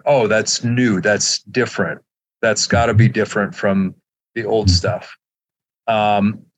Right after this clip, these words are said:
Speaker 1: but I was, um,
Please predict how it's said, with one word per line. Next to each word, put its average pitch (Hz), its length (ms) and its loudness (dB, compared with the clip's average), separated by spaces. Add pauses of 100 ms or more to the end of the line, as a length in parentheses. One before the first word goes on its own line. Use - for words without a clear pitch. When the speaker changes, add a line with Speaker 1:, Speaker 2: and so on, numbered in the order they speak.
(560)
Speaker 1:
but 131 420 0 (600)
I 135 180 0
was, 139 720 0
um, 110 500 -2